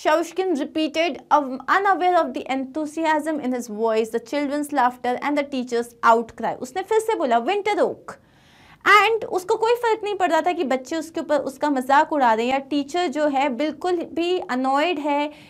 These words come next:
या वो अप्रूव नहीं कर रही है इस चीज़ से। The words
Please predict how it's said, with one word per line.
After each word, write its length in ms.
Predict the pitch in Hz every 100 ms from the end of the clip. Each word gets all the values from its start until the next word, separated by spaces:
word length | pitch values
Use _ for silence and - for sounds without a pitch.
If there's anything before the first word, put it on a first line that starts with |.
| -
या 160 | 285 302
वो 120 | 320
अप्रूव 560 | 285 254 254 349 392 359
नहीं 220 | 349 339
कर 160 | 285 233
रही 180 | 240
है 60 | 240
इस 200 | 233 -
चीज़ 160 | 220 202
से। 260 | - 131 - _ - - -
The 140 | 277
words 320 | 294 330 359